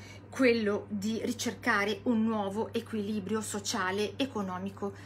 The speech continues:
e sanitario. Non lo sapevo. E ancora, eh, questa priorità pone i medici e più in generale gli operatori sanitari in prima linea nella diretta sperimentazione del vaccino. Lo scrivono pure.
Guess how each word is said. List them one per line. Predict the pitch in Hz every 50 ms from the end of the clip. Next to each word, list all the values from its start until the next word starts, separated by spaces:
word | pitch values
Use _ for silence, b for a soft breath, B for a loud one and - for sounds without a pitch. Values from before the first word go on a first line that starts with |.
| B B B B
e | -
sanitario. | 202 - - 208 185 180 185 190 - 185 160 160 175 175 - 190 196 202 - - -
Non | 381 381
lo | 311 220
sapevo. | - - 190 - - 277 226 160 - - - - - - - - - - - - - - - - - - - - B B B B B B B B B B B
E | 175
ancora, | 175 165 170 - - 339 302 - 180 175 170 - - - - - B B B B B B B B B B B B B B - - - - - - - - - - -
eh, | 226 220 220 208 202 202 202 196 190 -
questa | - - 359 370 - - 302 294
priorità | - 254 254 254 254 247 233 - - 330 349 403 427 - - - -
pone | - 277 277 277 269 240 214 214 202 - -
i | 254 240
medici | 247 277 359 392 381 269 240 - - - 226 233
e | 220
più | - 294
in | 349 392 403
generale | 277 285 247 233 247 302 339 339 320
gli | 233
operatori | 233 226 254 240 226 233 - 330 320 -
sanitari | - 285 247 254 269 269 349 381 392 381
in | 269 247 247
prima | - 302 294 277 269 262
linea | 285 330 392 440 415 370 311 269
nella | 254 254 254 247 247 226
diretta | 214 240 277 330 392 403 - - - 277 - - -
sperimentazione | - - - - - - - 339 359 339 320 294 269 247 247 262 254 - - - 339 339 320 254
del | 220 208
vaccino. | 190 196 202 - - - 311 247 180 170 - - -
Lo | 220 226
scrivono | 233 - - - 302 320 - 285 254 220
pure. | 220 - - 294 233 190 170 165